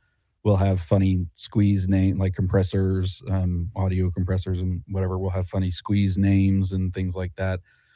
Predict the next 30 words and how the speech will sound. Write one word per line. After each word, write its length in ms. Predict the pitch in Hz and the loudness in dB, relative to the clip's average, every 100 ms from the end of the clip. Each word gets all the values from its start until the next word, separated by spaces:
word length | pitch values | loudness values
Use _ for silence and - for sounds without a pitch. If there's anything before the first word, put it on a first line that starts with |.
| _ _ _ - | _ _ _ 0
Um, 440 | 104 98 95 98 _ - | 4 4 2 -2 _ -2
compressors 480 | 120 104 - 180 113 | 0 2 2 2 2
are 60 | |
used 580 | 104 107 113 104 92 - - _ _ - | 4 6 6 4 0 -6 -18 _ _ -2
all 640 | 107 107 110 113 110 107 | 4 6 6 6 4 4
over 240 | 98 98 95 | 4 2 0
the 100 | 90 | -2
place, 540 | 95 90 82 - - _ _ - | -2 -4 -6 -10 -18 _ _ -2
um, 380 | 90 90 87 - | 0 0 -2 0
in, 240 | 92 90 - | 0 0 0
in 220 | 110 98 | 2 4
audio. 640 | 95 92 90 87 87 87 87 - | 4 2 0 0 -2 -4 -6 -6
Um, 220 | 95 90 | -4 -2
there's, 380 | 92 98 95 - - | 0 0 -2 -6 -8
they've 360 | 107 98 95 92 | -2 0 0 2
been 200 | 104 110 | 4 6
used 360 | 113 117 110 | 6 4 0
for, 400 | - 104 98 98 98 - _ _ _ _ _ _ _ 117 | -2 0 2 0 -4 -10 _ _ _ _ _ _ _ 0
uh, 380 | 98 92 87 87 98 - _ _ _ _ _ _ - | 2 2 0 -4 -6 -12 _ _ _ _ _ _ -2
a 60 | |
really 300 | 95 107 113 | 4 6 6
long 280 | 104 95 92 | 4 2 0
time. 360 | - 98 101 101 | -2 0 2 2
I 120 | 98 | 2
mean, 160 | 98 | 4
you, 180 | 101 107 101 | 4 2 0
you 120 | 107 | 0
think 200 | 104 120 | 2 2
about, 380 | 110 104 98 101 - - _ _ _ _ _ _ _ _ _ _ _ - - | 4 4 2 0 -6 -20 _ _ _ _ _ _ _ _ _ _ _ -10 0
um, 560 | 107 98 92 92 90 | 2 2 2 0 -4